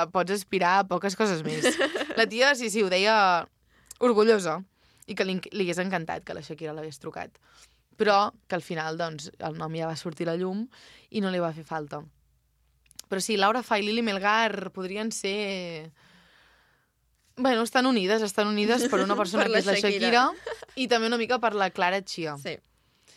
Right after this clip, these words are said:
Speaker 1: Clara Chia, que ja no se'n parla tant, jo crec que tothom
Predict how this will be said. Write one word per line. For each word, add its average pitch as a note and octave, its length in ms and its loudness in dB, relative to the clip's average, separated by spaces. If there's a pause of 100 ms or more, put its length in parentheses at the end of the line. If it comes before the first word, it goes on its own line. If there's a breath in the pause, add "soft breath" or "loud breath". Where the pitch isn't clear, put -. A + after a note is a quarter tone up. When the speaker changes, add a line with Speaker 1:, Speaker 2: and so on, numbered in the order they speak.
(180 soft breath)
Speaker 1:
Clara D#4 300 2
Chia, D4 320 2
que B3 160 4 (640)
ja C4 100 2
no F#4 120 -2
se'n C#4 200 2
parla F#3 320 2
tant, E3 260 -2 (440)
jo G3 160 -6
crec F#3+ 160 -2
que A3+ 160 -2
tothom F3+ 400 -4